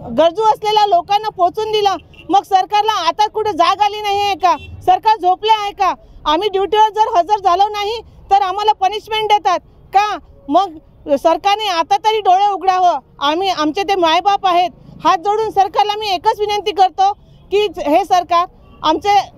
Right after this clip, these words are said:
एवढी रास्त मागणी आहे विलिनीकरण, ते विलिनीकरण द्यावं आणि आज जे कर्मचारी दुखवट्यामध्ये बसले आहे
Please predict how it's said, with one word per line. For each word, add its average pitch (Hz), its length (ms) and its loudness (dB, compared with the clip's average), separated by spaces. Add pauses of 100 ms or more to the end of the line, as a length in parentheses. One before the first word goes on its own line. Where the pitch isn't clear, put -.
एवढी 320 240 2
रास्त 359 340 0
मागणी 427 400 -2
आहे 392 200 0
विलिनीकरण, 370 680 -2
ते - 380 -4
विलिनीकरण 381 680 0
द्यावं 339 640 0
आणि 381 300 -2 (100)
आज 311 160 0
जे 359 120 -6
कर्मचारी 370 580 0
दुखवट्यामध्ये 381 680 -2
बसले 330 360 0
आहे 359 400 -2